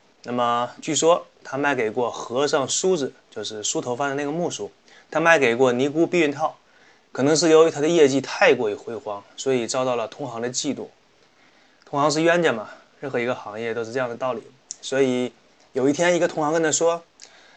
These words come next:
：“哎，这个世界上你真的可以做到卖给任何人、任何东西吗？”然后那个销售员说：“可以啊。”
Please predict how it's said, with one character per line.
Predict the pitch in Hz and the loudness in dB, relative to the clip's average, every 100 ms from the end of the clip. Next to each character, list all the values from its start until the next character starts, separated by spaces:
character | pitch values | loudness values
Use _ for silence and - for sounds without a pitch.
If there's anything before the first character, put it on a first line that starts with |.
| _ _ - | _ _ -4
：“哎， | 127 | 0
这 | 185 | 4
个 | 240 | 6
世 | 240 254 | 4 4
界 | 226 | 4
上 | 214 214 196 160 | 6 4 4 2
你 | 131 | 0
真 | 147 202 | 0 0
的 | 254 | 0
可 | - 156 | -2 -2
以 | 135 | -2
做 | - 135 | -2 -4
到 | 131 123 | -2 -2
卖 | 139 135 | -2 -4
给 | 113 | -4
任 | 123 180 175 | 2 6 6
何 | 123 117 | 4 -6
人、 | 104 104 | -6 -6
任 | 143 151 | -2 -2
何 | 117 | -2
东 | 135 170 175 | -6 -4 -4
西 | 104 | -8
吗？” | 87 _ _ _ - | -12 _ _ _ -16
然 | 107 | -12
后 | 120 | -8
那 | 123 | -6
个 | 120 | -4
销 | - 127 | -4 -2
售 | 131 | 0
员 | 120 110 110 113 _ _ | 0 -2 -8 -14 _ _
说 | - 131 120 120 | -10 -4 -4 -4
：“可 | - 175 | -2 0
以 | |
啊。” | 170 | 0